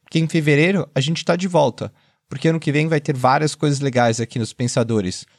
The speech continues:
Muitos episódios, reflexões e novidades no programa. Então fica ligado no nosso Instagram, não só pra ficar de olho no que vem por aí, mas também pra rever os nossos trechos favoritos, as artes de capas que vocês tanto gostam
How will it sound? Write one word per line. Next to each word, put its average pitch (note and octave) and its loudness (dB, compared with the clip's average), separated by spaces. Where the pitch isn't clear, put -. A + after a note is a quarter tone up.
Muitos C3+ -2
episódios, C3 0
reflexões C#3 -2
e F3 -2
novidades D#3+ 0
no F#3 0
programa. D#3+ 0
Então F3+ 0
fica G#3+ -2
ligado D#3+ 2
no D3+ -2
nosso C#3+ 0
Instagram, B2+ 0
não A3+ -2
só G#3 2
pra G3+ -2
ficar - -2
de E3+ -4
olho D3+ 2
no C3+ -4
que C3 -10
vem C3+ -2
por C3 -2
aí, D#3 0
mas E3 -2
também G3+ 0
pra G#3 0
rever G#3+ 4
os C3+ 0
nossos C#3 -4
trechos C#3+ -2
favoritos, C3 -2
as A#2 -2
artes C#3+ 0
de A#2 -8
capas C#3 0
que - -20
vocês A#2+ -8
tanto C#3+ -2
gostam D3 0